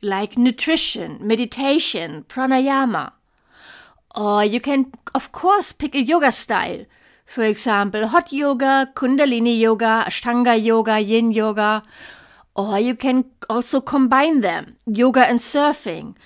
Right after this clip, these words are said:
yoga for cancer patients. Those are all quite common niches. If all of this doesn't work for you, you can also pick specific demographics.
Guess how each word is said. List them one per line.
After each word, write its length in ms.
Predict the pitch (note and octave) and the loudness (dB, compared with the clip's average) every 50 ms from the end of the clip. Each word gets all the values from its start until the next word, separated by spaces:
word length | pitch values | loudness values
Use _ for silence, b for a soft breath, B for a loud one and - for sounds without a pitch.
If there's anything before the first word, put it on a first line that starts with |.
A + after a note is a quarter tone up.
| b b b | b b b
yoga 400 | - G3 A3+ B3 C4 A#3 B3+ B3+ | -6 -2 0 2 2 4 2 2
for 160 | - - C4 | 2 -2 -6
cancer 520 | - - - C4 C#4 C#4 C#4+ C#4 - C#4 A#3+ | -6 -6 -4 -2 0 0 0 0 0 -2 -4
patients. 720 | - G#3+ G3 E3+ E3 - - F3 - - A3+ - - - b b b b b b b b b b | -4 -4 -6 -6 -6 -8 -10 -12 -12 -14 -16 -18 -18 -20 b b b b b b b b b b
Those 400 | - A#3+ A#3 D4 E4 G4 G#4+ - - - | -8 -4 0 2 2 2 0 0 -2 -2
are 160 | G4 G4+ - - - | 0 0 0 -2 -2
all 300 | - A#3 A#3 B3 B3 A#3+ | -2 0 2 2 0 0
quite 500 | - - - A3 G#3 G#3+ A3 G#3+ A3 - | -2 -4 -4 0 2 2 2 0 -2 -6
common 340 | - A3 A3 G3+ G#3 G3 | -8 -6 -4 -4 -4 -4
niches. 560 | F#3+ F#3+ F#3 - - - - - - - - b b b b b b b | -4 -4 -4 -6 -6 -10 -12 -14 -16 -20 -20 b b b b b b b
If 140 | - C#4+ - - - | -4 -4 -4 -4 -4
all 260 | A#3 B3+ C4 C#4 D4 | -2 0 2 2 2
of 120 | D4+ C#4 | 0 0
this 160 | B3 D4 C4 - | -2 -4 -4 -4
doesn't 320 | - C#4 C4+ C#4 C#4 B3 | -4 -2 -2 0 0 0
work 200 | C4 C4+ C4+ - | 0 0 0 -2
for 120 | - D4+ | -4 -2
you, 460 | C#4 B3 A#3 C#4 C#4+ D4+ E4 F4+ F#4+ F#4 _ _ B B B B B B | -2 -2 0 0 0 2 2 0 0 -2 _ _ B B B B B B
you 100 | - D#4 | -8 -6
can 160 | E4 - G#4 G4 | -4 -4 -2 0
also 300 | - E4+ F#4+ F#4 - G4 | 0 0 0 0 -2 -2
pick 280 | F#4+ - F4 E4+ - | -2 -2 -2 -4 -4
specific 680 | - - - D#4+ D4+ - - D#4+ D#4+ - E4+ D4 A#3 - | -6 -8 -6 -6 -4 -2 -2 -2 -2 -2 -4 -6 -4 -2
demographics. 960 | C#4 C4+ C4+ C4+ B3+ C4+ - C#4 C#4+ C#4+ - - - - - - - - - | 0 2 2 2 0 0 -2 -2 -2 -2 -4 -6 -10 -12 -12 -16 -20 -20 -20